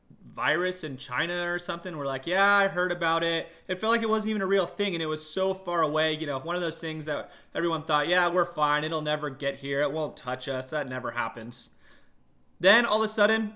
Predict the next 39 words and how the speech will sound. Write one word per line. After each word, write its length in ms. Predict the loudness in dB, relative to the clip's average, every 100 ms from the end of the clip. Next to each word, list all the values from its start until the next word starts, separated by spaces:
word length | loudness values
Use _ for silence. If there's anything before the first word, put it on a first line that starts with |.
| -10
world 340 | 0 4 4
is 100 | 2
shut 340 | -2 0 0 4
down. 260 | 4 4
I'm 100 | 2
working 280 | -2 -2 -2
from 160 | -4 -2
home, 500 | 0 2 0 -2 -2
no 140 | -2
more 180 | 0 4
office, 580 | 4 4 2 0 0 -2
market's 440 | -2 0 -2 -8
crumbling 680 | -12 -8 -4 -2 -2 -2 -2
underneath 460 | -6 -4 -4 -2
us. 220 | 0 -2 -2
It 100 | -4
was 160 | -6
just 320 | -2 -2 -2
crazy. 640 | -10 -8 0 2 2 -2 -8 -16 -20 _ -20 -10
It 140 | -8 -2
came 120 | 0
out 100 | 2
of 80 | 4
nowhere. 300 | 6 6 4
It 140 | 0
came 260 | -4 -4 -2
out 200 | -4 -4
so 480 | -4 0 2 2 -4 -12 2
fast. 380 | 4 6 4
Nobody 260 | 2 0 0
saw 260 | 0 -2 -2
it 40 |
coming. 360 | -4 -6 -8 -14 _ _ _ _ _
But 160 | 0 2
now 260 | 4 6 4
when 100 | 2
you're 120 | 2
looking 260 | 2 0
back, 420 | 0 4 4 2